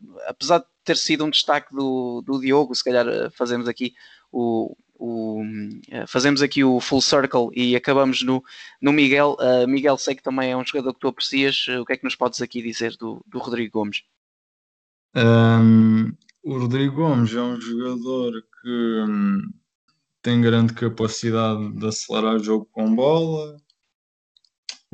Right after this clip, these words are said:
Speaker 2: eh, bom timing de desmarcação, eh, em profundidade. É um jogador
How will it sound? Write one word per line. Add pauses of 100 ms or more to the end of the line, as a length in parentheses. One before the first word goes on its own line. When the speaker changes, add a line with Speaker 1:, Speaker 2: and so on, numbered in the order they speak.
(180)
Speaker 2:
eh,
bom
timing
de
desmarcação, (680)
eh, (300)
em
profundidade. (1400)
É
um
jogador